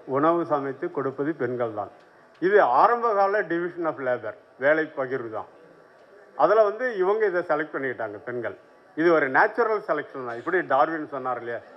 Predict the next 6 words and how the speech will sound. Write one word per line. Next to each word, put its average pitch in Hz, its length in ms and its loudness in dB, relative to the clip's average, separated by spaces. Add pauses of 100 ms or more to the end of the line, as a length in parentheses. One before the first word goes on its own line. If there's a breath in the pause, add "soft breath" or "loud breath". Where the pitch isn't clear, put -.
இயற்கை 156 460 0
தேர்வு. 104 340 -8 (400 loud breath)
அப்போ 190 260 2
இருக்கக்கூடிய 202 600 0 (100)
வேலைகள்ல 175 460 0
பெண்கள் 208 480 -4